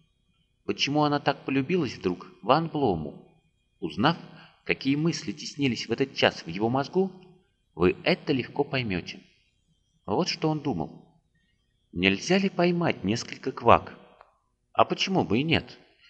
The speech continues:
Нельзя ли приучить их к седлу? А почему нет? Не может ли квага при охоте на слона сослужить ту же службу, что конь? Почему нет? Ван Блоум задал себе эти три вопроса,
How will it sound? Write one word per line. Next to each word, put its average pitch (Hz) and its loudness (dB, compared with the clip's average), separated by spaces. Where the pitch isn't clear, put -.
Нельзя 90 6
ли 202 0
приучить 180 -2
их - -16
к - -18
седлу? 143 -2
А - -8
почему 180 4
нет? 110 2
Не 87 4
может 113 6
ли 139 2
квага 180 4
при 143 0
охоте 143 2
на 101 0
слона 175 2
сослужить 135 0
ту 147 0
же 104 -4
службу, 175 0
что - -6
конь? 92 2
Почему 190 4
нет? - 2
Ван 95 6
Блоум 180 2
задал 139 8
себе 107 2
эти 175 0
три - -4
вопроса, 101 0